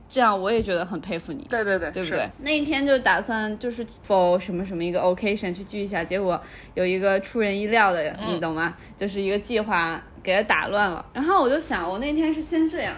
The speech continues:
Speaker 1: 心情也不是特别的好。作为一个成年人，你发生什么巨大的事，就是变故，不会像那种，哎，我要撒，躺在地上哭打滚儿，我要给我所有朋友打电话，然后不吃不喝，就不会，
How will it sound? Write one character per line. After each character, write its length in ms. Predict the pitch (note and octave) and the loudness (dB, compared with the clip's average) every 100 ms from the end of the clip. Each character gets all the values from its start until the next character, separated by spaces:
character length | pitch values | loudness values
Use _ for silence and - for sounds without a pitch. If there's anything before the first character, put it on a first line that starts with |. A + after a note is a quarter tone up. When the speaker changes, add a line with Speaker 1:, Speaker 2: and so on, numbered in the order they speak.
| - - - - - - - | -12 -20 -20 -20 -20 -20 -10
Speaker 1:
心 260 | - C#4+ D4 | -8 -4 -4
情 160 | D4 A#3 | -4 -6
也 140 | G3+ | -6
不 180 | F3+ G3+ | -6 -8
是 120 | C#4 | -8
特 200 | - - | -8 -10
别 160 | - G3+ | -6 -6
的 80 | |
好。 240 | C4+ - - - - - - | -6 -8 -14 -18 -20 -20 -2
作 140 | E4 | 4
为 100 | B3 | 6
一 60 | C4 | 6
个 100 | D4 | 0
成 300 | - G#3 C4 | 0 -2 0
年 180 | A#3 | 2
人， 240 | F3+ D#3+ - | 0 -2 -4
你 120 | G#3+ | -6
发 200 | A3 C4+ | 2 2
生 160 | D4 D4 | 4 2
什 120 | C4 | 0
么 140 | G#3+ B3 | -2 -4
巨 180 | E4 | -4
大 140 | D4+ C4+ | 0 2
的 100 | A3 | 0
事， 320 | - B3+ A3+ - | -2 -8 -8 -10
就 100 | B3 | -12
是 380 | A3 A3 F#3+ D3+ - - - | -8 -4 -4 -6 -10 -20 -4
变 320 | F4 C#4 G3 | 0 2 0
故， 220 | F#3 C#3+ - - - | -4 -6 -6 -16 -4
不 160 | A3+ C#4+ | 2 6
会 180 | F#4 D#4+ | 6 6
像 180 | D#4 | 4
那 120 | C#4+ C4+ | 4 2
种， 100 | A3+ | 2
哎， 260 | D3+ C#4 | 4 4
我 140 | B3+ A3+ | 4 2
要 140 | A#3+ | 2
撒， 260 | A#3 B3+ C#4 C4 | 0 0 0 -2
躺 200 | - B3 | -6 -4
在 60 | G#3 | -4
地 200 | G#3+ C#4+ | -2 0
上 200 | B3+ A3 | 0 -2
哭 400 | - - D#4 D4+ | -6 -4 0 0
打 320 | C#4 G3 B3+ | 2 0 0
滚 200 | E4 A#3+ | 0 2
儿， 120 | F3+ F3 | 4 4
我 40 | |
要 120 | A#3 | 2
给 180 | - B3 | 2 4
我 100 | C4+ | 4
所 180 | C4+ A#3+ | 4 0
有 80 | C4 | -2
朋 180 | C4 A#3 | -2 -4
友 60 | |
打 240 | A#3+ D3+ C3+ | -2 -4 -4
电 240 | A3+ B3 | -4 -6
话， 180 | C4 A#3 | -2 -2
然 160 | G#3+ A3+ | -2 -4
后 80 | - | -8
不 200 | C#4 B3 | -12 -10
吃 220 | - C#4+ C#4 | -8 -6 -6
不 200 | C4+ B3 | -8 -12
喝， 220 | - B3 | -8 -6
就 160 | B3 | -4
不 220 | A3+ - A3 | -6 -6 -4
会， 280 | C4 G#3+ | -2 -2